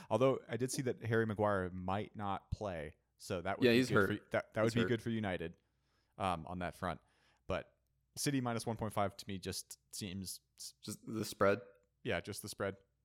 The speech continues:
Speaker 2: Yeah.
Speaker 1: Um, seems pretty easy there at even money.
Speaker 2: Uh, they're at home too. Like, uh, uh,
Speaker 1: Yeah.
Speaker 2: just Man, Man City at home,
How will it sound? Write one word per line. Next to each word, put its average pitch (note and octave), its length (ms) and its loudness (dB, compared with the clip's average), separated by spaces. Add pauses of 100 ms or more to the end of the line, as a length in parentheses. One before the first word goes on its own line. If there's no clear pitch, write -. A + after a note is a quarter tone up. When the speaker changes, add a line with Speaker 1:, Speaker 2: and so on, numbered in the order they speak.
(160)
Speaker 2:
Yeah. D#2+ 140 0
Speaker 1:
Um, D2+ 120 -10 (1120)
seems A2+ 200 -6
pretty G#2+ 160 0
easy F#2+ 200 -6
there E2 220 -6 (100)
at F#2+ 140 -4
even F2+ 200 -6
money. D#2+ 240 -8 (2750)
Speaker 2:
Uh, C3 120 4
they're C#3 200 10
at G#2+ 80 8
home G#2+ 280 6
too. E2+ 380 4
Like, G2 300 8
uh, D3 40 8
uh, C3+ 100 10 (100)
Speaker 1:
Yeah. C3+ 260 2
Speaker 2:
just A#2 160 2
Man, C3+ 220 8
Man B2+ 260 6
City A2 260 6
at F#2+ 80 8
home, F#2 440 2